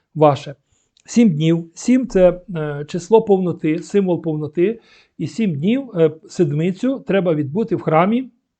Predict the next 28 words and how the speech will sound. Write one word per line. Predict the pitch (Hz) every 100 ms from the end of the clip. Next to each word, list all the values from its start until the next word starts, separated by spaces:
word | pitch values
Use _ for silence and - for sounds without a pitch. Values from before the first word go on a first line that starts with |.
| _ _ _ _ _
для | 170 151 151
того, | 226 214
щоб | 208 196 156
повністю | 185 202 202 - 170
освятитися. | 156 - 170 196 - - 139 - _ _ - - _
Тобто, | 185 190 190 170 160 180
е, | 151 143
коли | 147 175 185
отримується | 180 202 202 175 - 160
ця, | 151 165
е, | 160 156
благодать | 147 160 170 170 151 -
священства, | 151 - 180 226 - 233 240 233 _ _ _ _ -
е, | 151
в | 139
нас | 156 180
тож, | 175 165 -
теж | - - 165
є | 175
така | 170 156
традиція, | 156 151 185 254 175 143
та | 160
навіть | 175 156 156
не |
сім | 135 220 254
днів, | 202 156 113 _ _ _ _
а, | 160 151 143 175
е, | 151 143